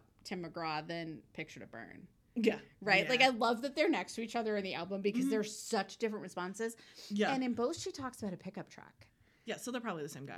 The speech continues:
Speaker 1: I, exactly.
Speaker 2: Mm-hmm.
Speaker 1: And I love that
Speaker 2: Well,
Speaker 1: it's
Speaker 2: and
Speaker 1: different.
Speaker 2: also the pickup truck from Our Song.
Speaker 1: Our Song.
Speaker 2: Yeah.
Speaker 1: Wow.
Speaker 2: So
Speaker 1: Maybe they're all the,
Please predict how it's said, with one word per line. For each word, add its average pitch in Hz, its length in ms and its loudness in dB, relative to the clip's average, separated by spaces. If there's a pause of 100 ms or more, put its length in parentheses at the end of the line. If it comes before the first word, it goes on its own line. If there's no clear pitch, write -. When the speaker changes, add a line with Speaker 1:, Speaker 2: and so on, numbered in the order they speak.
(160)
Speaker 1:
I, 587 60 -10 (180)
exactly. 269 680 2 (300)
Speaker 2:
Mm-hmm. 233 300 -2
Speaker 1:
And 269 160 0
I 294 60 2
love 262 400 2
that 254 160 4
Speaker 2:
Well, 269 120 8
Speaker 1:
it's 277 100 2
Speaker 2:
and 269 80 6
Speaker 1:
different. 269 160 6 (100)
Speaker 2:
also 226 240 2
the 220 120 -4
pickup 214 380 -6
truck - 400 -6 (1160)
from 180 160 -8
Our 175 160 -10
Song. 180 160 -12
Speaker 1:
Our 180 180 -4
Song. 147 440 -10 (260)
Speaker 2:
Yeah. 185 200 -6
Speaker 1:
Wow. 143 500 -10 (440)
Speaker 2:
So 180 480 -4 (1160)
Speaker 1:
Maybe 156 200 -6
they're 160 180 -4
all 156 100 -6
the, - 180 -10